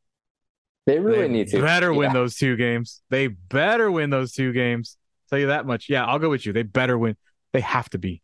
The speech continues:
Speaker 2: two and oh. They have
Speaker 1: Yeah.
Speaker 2: to be two and oh the next two, 'cause then you play Phoenix again. Uh, Alex, this was great. This was fun. Go check out his notebook, silver screen and roll dot com, at Alex M Regla on Twitter. I'm Al-,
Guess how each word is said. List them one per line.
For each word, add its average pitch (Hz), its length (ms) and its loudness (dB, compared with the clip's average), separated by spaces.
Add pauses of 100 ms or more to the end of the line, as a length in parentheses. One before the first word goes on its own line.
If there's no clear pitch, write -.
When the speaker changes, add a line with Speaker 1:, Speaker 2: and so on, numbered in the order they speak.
(160)
Speaker 2:
two 110 160 -2
and 92 100 -2
oh. 76 140 -12 (140)
They 117 100 -2
have - 320 -2
Speaker 1:
Yeah. - 40 -16
Speaker 2:
to 104 100 -2
be 98 180 -4
two 104 180 -4
and 95 100 -4
oh 90 120 -10 (240)
the 110 80 -2
next 104 240 -4
two, 92 160 -4 (420)
'cause 107 120 0
then 110 140 0
you 107 80 -2
play 101 180 -2
Phoenix 98 360 -4
again. 90 180 -6 (300)
Uh, 113 460 0 (180)
Alex, 139 320 -2
this 120 160 -8
was 101 140 -16
great. 139 340 -4
This 113 160 -12
was 104 120 -14
fun. 131 340 -2 (180)
Go 135 140 0
check 151 180 -2
out 147 140 2
his 120 100 -6
notebook, 120 340 -2
silver 131 200 -2
screen 143 160 -2
and 123 100 0
roll 120 120 0
dot 117 220 0
com, 110 300 -2 (160)
at 127 240 2
Alex 135 340 0
M 123 220 0
Regla 120 240 0
on 110 120 0
Twitter. 113 280 -2
I'm 127 200 -2
Al-, 131 240 -2